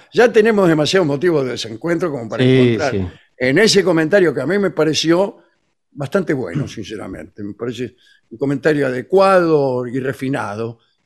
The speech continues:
Speaker 1: que no está destinado a atacar a nadie que no sea yo. Me estaba criticando yo mismo por perseverar en las mismas ideas,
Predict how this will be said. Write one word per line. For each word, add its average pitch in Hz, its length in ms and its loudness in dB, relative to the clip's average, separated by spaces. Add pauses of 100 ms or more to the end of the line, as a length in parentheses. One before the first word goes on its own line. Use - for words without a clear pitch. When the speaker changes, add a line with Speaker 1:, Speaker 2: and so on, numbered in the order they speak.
Speaker 1:
que 156 100 -8
no 156 120 -2
está 147 500 -2
destinado 165 680 0
a 156 60 4
atacar 165 340 0
a 165 80 0
nadie 185 240 2
que 143 100 -4
no 139 80 -2
sea 156 220 -2
yo. 165 480 0 (1400)
Me 127 100 -2
estaba 190 280 4
criticando 160 640 4
yo 180 160 6
mismo 120 720 2 (400)
por 127 340 -2 (240)
perseverar 151 1080 2 (220)
en 120 140 -4
las 127 120 -2
mismas 151 360 2
ideas, 139 720 2